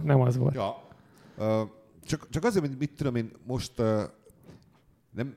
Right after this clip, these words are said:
Speaker 2: nem nagyon mutatták, legalábbis amit, amikor éppen fenn voltam, és nem
Speaker 1: Hát
Speaker 2: aludtam.
Speaker 1: most nem ő volt a főszereplő, most
Speaker 2: Nem,
Speaker 1: abszolút.
Speaker 2: nem, nem nagyon láttam, hogy mit, mit csinál, de annyira durva dolgot nem csinált ott, hiszen hogyha csinált volna valami hülyeséget, akkor ezt megmutatják.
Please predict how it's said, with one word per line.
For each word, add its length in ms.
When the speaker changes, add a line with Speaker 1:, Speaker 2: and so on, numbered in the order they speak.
Speaker 2:
nem 100
nagyon 160
mutatták, 600
legalábbis 320
amit, 300
amikor 260
éppen 200
fenn 220
voltam, 300
és 100
nem 100
Speaker 1:
Hát 80
Speaker 2:
aludtam. 20
Speaker 1:
most 180
nem 160
ő 100
volt 200
a 60
főszereplő, 640
most 200
Speaker 2:
Nem, 120
Speaker 1:
abszolút. 280
Speaker 2:
nem, 100
nem 80
nagyon 200
láttam, 220
hogy 80
mit, 300
mit 120
csinál, 300
de 220
annyira 520
durva 240
dolgot 200
nem 100
csinált 280
ott, 120
hiszen 300
hogyha 320
csinált 320
volna 160
valami 200
hülyeséget, 440
akkor 140
ezt 100
megmutatják. 560